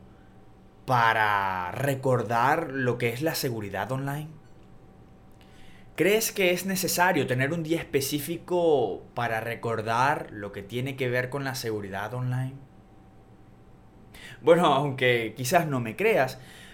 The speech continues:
pero este día existe. Y el seis de febrero se celebra en todo el mundo el Día del Internet Seguro. ¿A qué va esta fecha?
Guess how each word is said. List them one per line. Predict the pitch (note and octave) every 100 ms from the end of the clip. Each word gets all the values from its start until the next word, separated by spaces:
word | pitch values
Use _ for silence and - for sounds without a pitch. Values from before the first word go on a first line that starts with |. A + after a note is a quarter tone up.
| -
pero | E3 E3 C#3+
este | -
día | E3+ C3+
existe. | A2 - C#4 - C3+ - - - - - -
Y | F3 F#3 F#3 E3+
el | E3+ E3
seis | - C4+ D4 G#3
de | F3
febrero | D3+ C#3+ A3+ E3 G2 - -
se | - C#3
celebra | C3 D3+ D3+ F#3+ G#3+ G#3+ G3+ F#3+
en | C#3 B2+
todo | C3+ C4
el | C4
mundo | G3 A3+ F#3+ C3+ A#2+
el | A#2
Día | A#2+ A#3 C4+ A#3+
del | D3 B2 A#2+ -
Internet | A3 G#3+ G3 F#3 D#3 D3 D3+ B2+
Seguro. | - A2+ G#2 F#2+ F2+ F#2 - - - - - - - - - - -
¿A | D3
qué | D3+
va | F3+ F#3
esta | F#3 F#3
fecha? | B3 D4 A2+